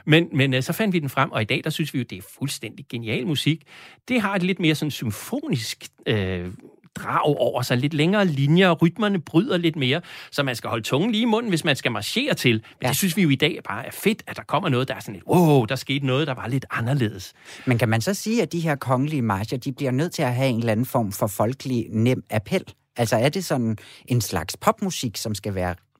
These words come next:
Speaker 2: let at forstå?
Speaker 1: Altså, inden for march-traditionen, øh, ja, der, der kan man vel godt sige til en vis grad, at det er, øh,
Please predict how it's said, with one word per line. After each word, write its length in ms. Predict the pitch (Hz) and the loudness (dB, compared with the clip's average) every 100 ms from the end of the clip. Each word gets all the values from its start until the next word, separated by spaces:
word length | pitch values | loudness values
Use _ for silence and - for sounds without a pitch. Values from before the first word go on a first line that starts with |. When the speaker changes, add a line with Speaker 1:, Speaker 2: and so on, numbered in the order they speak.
| _ | _
Speaker 2:
let 180 | 107 98 | -2 0
at 60 | 123 | 0
forstå? 360 | 113 - - - _ _ _ _ _ _ _ _ _ _ _ _ | -2 -2 -4 -8 _ _ _ _ _ _ _ _ _ _ _ _
Speaker 1:
Altså, 260 | 131 147 147 - _ - | -2 0 0 -2 _ 6
inden 240 | 160 247 | 6 6
for 120 | - | 4
march-traditionen, 1200 | 170 131 143 214 - 185 139 120 127 135 120 123 - - - | 4 6 4 4 2 2 2 2 2 2 0 0 -4 -12 -8
øh, 120 | - - - | -6 -8 -12
ja, 100 | - 127 | -12 -8
der, 120 | 165 | -6
der 180 | 180 165 | -4 -2
kan 160 | 170 208 | 2 4
man 200 | 160 127 | 6 6
vel 120 | 113 | 4
godt 280 | 131 160 180 | 4 4 4
sige 500 | - - - 120 160 | -4 -4 -2 0 0
til 180 | - 151 | 0 0
en 160 | 113 101 | 0 4
vis 220 | 160 180 | 4 4
grad, 300 | - 143 151 | 4 2 2
at 200 | - - | -2 0
det 220 | 127 - | 0 0
er, 200 | 113 139 160 | 4 4 6
øh, 580 | 131 120 113 113 - | 6 6 4 2 -4